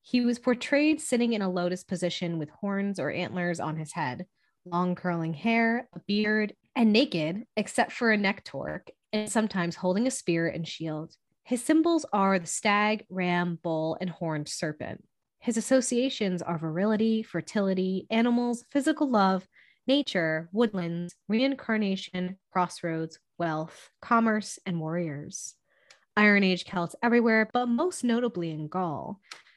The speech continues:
venerated a horned deity who was associated with antlers, deer, serpents, and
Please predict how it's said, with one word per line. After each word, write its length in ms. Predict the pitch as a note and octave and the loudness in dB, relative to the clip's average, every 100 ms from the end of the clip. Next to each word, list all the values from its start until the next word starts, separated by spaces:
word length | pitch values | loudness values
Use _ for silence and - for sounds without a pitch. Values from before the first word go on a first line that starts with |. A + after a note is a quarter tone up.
| - | 2
venerated 480 | A#3 C#4+ D#4 A3+ F#3+ | 6 6 6 6 4
a 120 | - | 0
horned 440 | - - C4+ C#4 | -2 0 2 2
deity 540 | A3+ G#3+ G#3 D#3 B2 - | 0 0 0 -2 -8 -8
who 80 | F3 | -6
was 140 | E3 | -6
associated 600 | E3 - F#3 - E3 D#3 | -6 -4 -4 -4 -6 -6
with 120 | D3 - | -8 -4
antlers, 560 | A3 G3 - - - - | -2 -2 -4 -12 -14 -6
deer, 440 | G#3+ F#3 C#3 - G3 | 0 0 -2 -8 -12
serpents, 720 | - G3+ G3 - - F#3+ - | -4 -2 -2 -6 -10 -14 -8
and 140 | A3 | -4